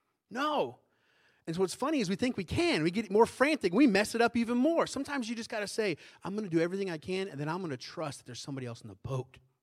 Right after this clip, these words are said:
I'm gonna entrust them to the care of God. I'm gonna say, 'Help, help.'" And we lean on that. We rely on that. And so are you praying your way through this?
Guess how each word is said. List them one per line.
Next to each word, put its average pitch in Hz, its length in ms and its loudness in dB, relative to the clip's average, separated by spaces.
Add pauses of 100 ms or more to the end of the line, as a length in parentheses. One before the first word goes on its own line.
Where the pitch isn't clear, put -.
(800)
I'm 165 100 -6
gonna 175 100 2
entrust 156 360 -6
them 151 80 -6
to 135 60 -6
the 123 60 -8
care 127 220 -6
of 110 80 -12
God. 127 200 -8
I'm 110 80 -10
gonna 127 100 -8
say, - 120 -18
'Help, - 400 -16 (500)
help.'" - 360 -10 (1040)
And 156 80 -2
we 156 80 0
lean 180 340 0
on 131 140 -2
that. 117 180 -10
We 135 80 -6
rely 160 680 -8
on 113 280 -8
that. 98 440 -20 (960)
And 165 80 -8
so - 80 -10
are 190 160 -4
you 233 140 -2
praying 202 540 -4
your 110 100 -8
way 113 200 -4
through 202 260 -6
this? 160 100 -14